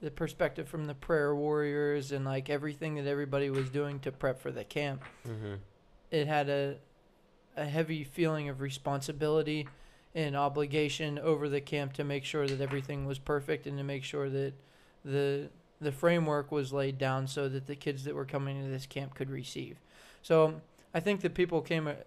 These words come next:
Speaker 1: I, they came across as rude, but as, the more that I spent time around them, I realized that they weren't being rude. They were just hyper-focused.
Speaker 2: They had a job to do, and they were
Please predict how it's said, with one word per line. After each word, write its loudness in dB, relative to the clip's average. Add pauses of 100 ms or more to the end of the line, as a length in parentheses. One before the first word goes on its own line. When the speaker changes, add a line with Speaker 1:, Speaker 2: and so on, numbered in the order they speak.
(120)
Speaker 1:
I, 4
they 0
came 0
across 4
as -4
rude, -2
but 2
as, 0
the -4
more 0
that 0
I 0 (320)
spent -2
time 2
around 0
them, -2
I -6
realized 0
that -6
they -2
weren't -4
being 0
rude. -2
They -4
were -2
just -10 (440)
hyper-focused. -6
Speaker 2:
They -2
had 2
a -4
job 0
to -4
do, -4
and -6
they -4
were -4